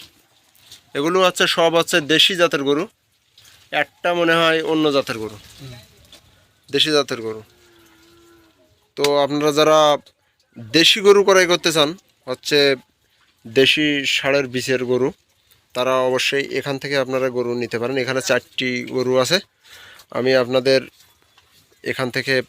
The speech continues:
Speaker 1: নাম্বার দিয়ে দেবো, আপনারা চাইলে এখান থেকে নিতে পারেন। স্ক্রিনের ওপরে আপনাদের নাম্বার দিয়ে দিচ্ছি, আপনারা সেখান থেকে নিয়ে নেবেন। আর এটি হচ্ছে, আহ, সাতক্ষীরা জেলার শ্যামনগর থানার কাশিমারি ইউনিয়নের জয়নগর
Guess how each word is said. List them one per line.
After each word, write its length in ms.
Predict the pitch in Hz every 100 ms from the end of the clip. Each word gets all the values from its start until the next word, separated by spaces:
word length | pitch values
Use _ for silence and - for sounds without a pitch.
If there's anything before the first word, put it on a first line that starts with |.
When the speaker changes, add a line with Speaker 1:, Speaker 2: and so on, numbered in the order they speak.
| -
Speaker 1:
নাম্বার 440 | 120 120 120 139
দিয়ে 200 | 139 147
দেবো, 340 | 143 160 190 - _
আপনারা 240 | 127 123 123
চাইলে 300 | 127 123 127
এখান 180 | 127 117
থেকে 280 | 123 123 113 -
নিতে 220 | 120 123
পারেন। 260 | 117 110 101 _ 131
স্ক্রিনের 300 | - 131 127
ওপরে 260 | 120 127
আপনাদের 300 | 123 123 123 120 - _ _ _ _ _ _ _ _ _ -
নাম্বার 320 | 120 120 127
দিয়ে 160 | 127 143
দিচ্ছি, 260 | 143 -
আপনারা 240 | 180 131 127
সেখান 240 | - 123
থেকে 160 | 117 117
নিয়ে 160 | 113 110
নেবেন। 260 | 107 101 - - - _ _ _ _ _ _ _ _ _ _
আর 260 | 135 135 135 - -
এটি 300 | 151 180 175
হচ্ছে, 640 | 170 - - 180 175 175 - _ _ _ _ _ _ -
আহ, 400 | 113 113 113 113 - _ _ -
সাতক্ষীরা 560 | - - 131 - 170
জেলার 240 | 160 170 180 - _ _ _ - - -
শ্যামনগর 420 | - - 143 156 175
থানার 300 | - 185 185 _ _ _ -
কাশিমারি 560 | 147 160 190 190 185
ইউনিয়নের 520 | 190 175 170 165 165
জয়নগর 540 | 131 139 143 139 135